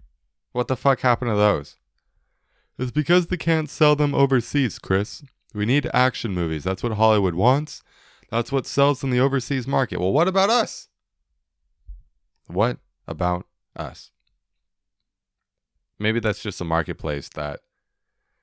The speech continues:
Netflix has to take over. And your other streaming platforms. Hollywood is reserved for blockbuster films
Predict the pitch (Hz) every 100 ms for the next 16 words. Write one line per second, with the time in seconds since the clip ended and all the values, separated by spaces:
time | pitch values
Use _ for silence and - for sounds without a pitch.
0 | _ _ 104 87 - 90 78 - 80 -
1 | 78 78 71 71 58 50 - _ _ _
2 | _ _ _ _ _ - 80 80 76 76
3 | 80 85 98 104 85 71 80 _ _ _
4 | _ - - 98 85 80 73 76 _ _
5 | _ - 71 - 71 67 - _ _ _
6 | _ _ _ _ _ _ _ _ _ _
7 | _ _ - 104 107 110 107 92 90 87
8 | 90 90 - 85 73 - _ _ _ _
9 | _ _ _ 90 95 92 104 95 101 -
10 | 98 95 92 87 -